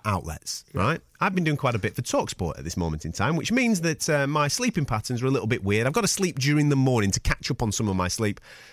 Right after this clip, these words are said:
And then I come back into the real world, uh, post one, two o'clock in the afternoon, trying to get back into, uh, the land of the living. So today, I don't know what you're like, Nick, when you're, when you're on nights or you're having a little bit of a irregular sleeping pattern, or maybe when you're jet lagged.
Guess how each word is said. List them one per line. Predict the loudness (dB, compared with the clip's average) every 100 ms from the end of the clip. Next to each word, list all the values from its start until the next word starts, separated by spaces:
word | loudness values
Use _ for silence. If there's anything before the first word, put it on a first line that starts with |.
| -8
And | -2 0
then |
I | 0 0
come | 0 2 2
back | 0 -2 -2
into | -2
the | 0
real | 2 2
world, | 2 0 0 -6 -20 -8 -4
uh, | -4
post | -2 -4 -2
one, | 0 0 0
two | -2 -2
o'clock | -2 -4 -4
in |
the | -6
afternoon, | -6 -8 -8 -6
trying | -6 -4 -4
to | -4
get | -8 -8
back | -10 -12 -12
into, | -12 -8 -8 -8
uh, | -10 -6
the | -4
land | -2 -4 -6
of | -6
the | -2
living. | 0 0 -4 -12 -4
So | -2 -2 -2
today, | -4 -2 0 0
I |
don't | 2 2
know |
what | 4
you're | 4 4
like, | 4 2
Nick, | 0 2
when | 2
you're, | 4 4 2
when | 2 2
you're | 2
on | 4 4
nights | 4 0 0
or | 0
you're | 2 2
having | 2 2
a | 2
little | 2 0
bit | 0 0
of | 0
a | 0 -2 -8 -20 -4
irregular | 0 2 2 0
sleeping | 0 0 0
pattern, | 0 2
or | 2
maybe | 2
when | 2 2
you're | 2
jet | 2 2 2
lagged. | 0 -2